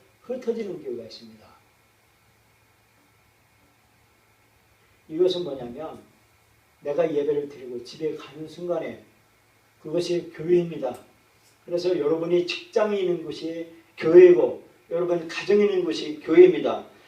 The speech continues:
그래서 교회가 존재하는 이유가 뭐냐면 하나님께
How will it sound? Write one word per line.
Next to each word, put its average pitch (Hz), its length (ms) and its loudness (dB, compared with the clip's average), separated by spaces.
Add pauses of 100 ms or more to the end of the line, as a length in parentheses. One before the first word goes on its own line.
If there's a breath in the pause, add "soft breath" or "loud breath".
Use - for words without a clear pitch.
(160 loud breath)
그래서 202 500 -2
교회가 175 560 0
존재하는 175 520 -4
이유가 254 480 2
뭐냐면 - 640 -6 (400 soft breath)
하나님께 180 840 -4